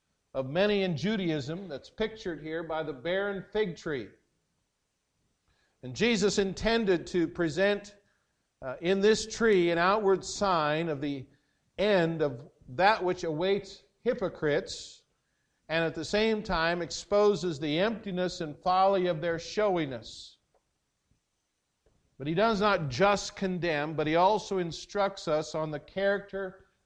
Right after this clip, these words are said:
of fruitful faith. Now, the most religious people of Jesus' day were also the most presumptuous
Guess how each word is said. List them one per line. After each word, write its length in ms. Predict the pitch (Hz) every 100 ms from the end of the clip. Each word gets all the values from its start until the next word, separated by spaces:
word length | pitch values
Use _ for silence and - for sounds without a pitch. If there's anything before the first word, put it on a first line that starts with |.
| -
of 180 | 147 139 -
fruitful 400 | 190 185 170 151
faith. 340 | 151 117 - - _ _ _ _ _ _ _ _ _ _ -
Now, 120 | 123
the 80 | 135
most 360 | 165 185 -
religious 460 | 143 151 185 170 156
people 400 | - 190 185 170
of 120 | 147
Jesus' 400 | 127 180 151 143
day 280 | - 165 175
were 340 | 156 135 135 - _ _
also 460 | 147 170 170 - 170
the 100 | 151
most 380 | 160 165 160 -
presumptuous 880 | 143 117 175 196 - 196 208 -